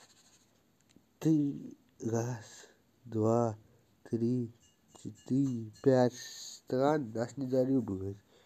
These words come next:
Так что да. Начинаем пока что. Во-первых, мы, м, нам надо будет попытаться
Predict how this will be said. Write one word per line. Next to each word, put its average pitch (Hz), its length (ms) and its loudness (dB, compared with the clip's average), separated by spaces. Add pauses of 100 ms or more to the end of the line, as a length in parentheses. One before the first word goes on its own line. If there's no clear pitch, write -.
(220)
Так 117 240 -4
что 127 340 2
да. 113 420 0 (1300)
Начинаем 123 1120 4
пока 107 500 0
что. 95 460 -6 (600)
Во-первых, 139 760 2 (2000)
мы, 131 340 4
м, 139 280 4
нам 139 240 4
надо 143 340 6
будет 147 500 2 (1700)
попытаться 135 1120 4